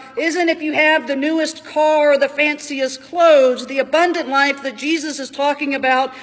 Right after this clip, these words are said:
is the life that the prophets had talked about for generations before him, a life that is of God's justice and mercy and grace. It's a life that stands in stark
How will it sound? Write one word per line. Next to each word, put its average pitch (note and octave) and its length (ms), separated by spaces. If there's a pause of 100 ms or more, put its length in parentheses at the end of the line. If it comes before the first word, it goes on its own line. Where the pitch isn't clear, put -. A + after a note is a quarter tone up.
(160)
is B3 140
the C#4 100
life D4+ 480
that C4+ 160
the C4+ 80
prophets D4+ 640
had C#4 140
talked D4+ 340
about C4+ 560
for A3+ 80
generations D4 760
before D#4+ 480
him, G#3 360 (320)
a B3 120
life D4+ 420 (300)
that B3 160
is B3+ 160
of A#3 200
God's D4+ 540
justice C#4+ 920
and A3+ 380
mercy C4 880 (120)
and G#3+ 260
grace. A#3 840 (960)
It's - 100
a A#3 60
life B3+ 400
that B3+ 140
stands C4+ 500
in A3+ 120
stark C4+ 680